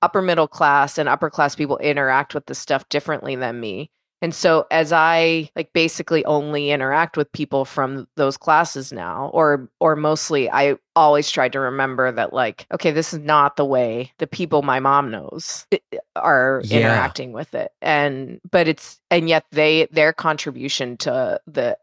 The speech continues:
Speaker 1: business of it is still pretty big.
Speaker 2: Absolutely. I think that's, that's always the thing. And even, like, I, I've talked to other designers, um,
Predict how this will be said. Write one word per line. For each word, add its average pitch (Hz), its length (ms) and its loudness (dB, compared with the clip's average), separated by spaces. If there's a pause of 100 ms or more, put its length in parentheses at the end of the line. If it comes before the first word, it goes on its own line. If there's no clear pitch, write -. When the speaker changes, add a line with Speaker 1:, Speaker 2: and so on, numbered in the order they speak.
(180)
Speaker 1:
business 151 420 -2
of 120 140 -4
it 95 100 -6
is 135 120 -6
still 123 240 -2
pretty 113 320 -10
big. - 360 -6 (120)
Speaker 2:
Absolutely. 120 760 2
I 120 80 2
think 127 180 2
that's, 107 380 0
that's 110 240 0
always 104 300 2
the 87 100 -6
thing. 101 280 -2
And 92 140 -4
even, 165 280 2
like, 110 160 2
I, 95 160 2
I've 101 140 -2
talked - 240 0
to - 100 -2
other 92 340 -4
designers, 90 720 -2 (140)
um, 90 480 0